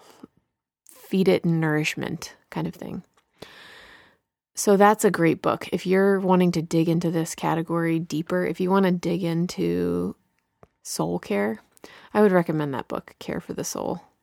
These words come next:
by Thomas More. I love that man very much. Uh, one of my favorite writers, in case you haven't noticed.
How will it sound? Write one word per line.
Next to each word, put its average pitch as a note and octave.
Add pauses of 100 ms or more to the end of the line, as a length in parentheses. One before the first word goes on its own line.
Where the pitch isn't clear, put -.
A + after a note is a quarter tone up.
(120)
by -
Thomas -
More. - (440)
I F#3
love E3+
that E3+
man - (120)
very -
much. - (1300)
Uh, -
one F#3+
of F#3
my F3
favorite F#3+
writers, F#3+
in -
case G3
you F#3
haven't F3+
noticed. G3+